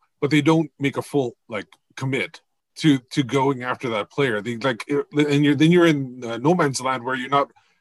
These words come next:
defending the box and you're not really attacking the, the crosser. And I think they need to do one or the other. Like, either s-, sit back and let him cross and have more people in the box, or, or go out and get him.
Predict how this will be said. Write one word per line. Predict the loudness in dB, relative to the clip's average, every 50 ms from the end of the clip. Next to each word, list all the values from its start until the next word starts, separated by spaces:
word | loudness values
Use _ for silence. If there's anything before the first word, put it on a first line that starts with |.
| _ -2
defending | -2 0 2 2 2 2 0 0
the | 0 -2
box | -2 0 0 0 0 0
and | -2 -4 -2 -2
you're | 0
not | 0 0 -2 -2 -4 _ _ -2
really | 2 2 4 4 2 0
attacking | -2 -2 -4 -4 -6 -6 -8 -10 -8
the, | -6 -6 -4 -6 -6 -8 -12 _ _ _ _
the | -10 -6
crosser. | -2 0 2 2 2 0 -4 -12 -14 _ _ _ _ _
And | -4 -2
I | 0
think | 0 2 0 2 2
they | 2 2
need | 2 2 0
to | 0 2
do | 4 4 4
one | 4 2 0 0
or | 0 -2
the | -4 -6
other. | -8 -8 -8 -8 -10 -12 -10 -6
Like, | -4 -4 -2 -2 0
either | 2 2 2 0
s-, | 0 -6 -14 -16 -8
sit | -4 -2 -2 0
back | 0 0 -2 -2
and | -2 -2
let | -2 -2 -2
him | -2
cross | -4 -4 -2 -2 -2 -2 -4
and | -4 -4
have | -4 -4
more | -6 -8 -10 -10
people | -10 -12 -12 -10 -10
in | -10
the | -10 -10
box, | -8 -4 -4 -4 -4 -6 -10 -20 -20 _ _ _ _ _ _ _ _
or, | 2 2 2 2 0 -4 -8
or | -10 -10 -6
go | -2 0 2 2 2
out | 2 0 0
and | -2 -4
get | -4 -4 -4 -4
him. | -4 -6 -8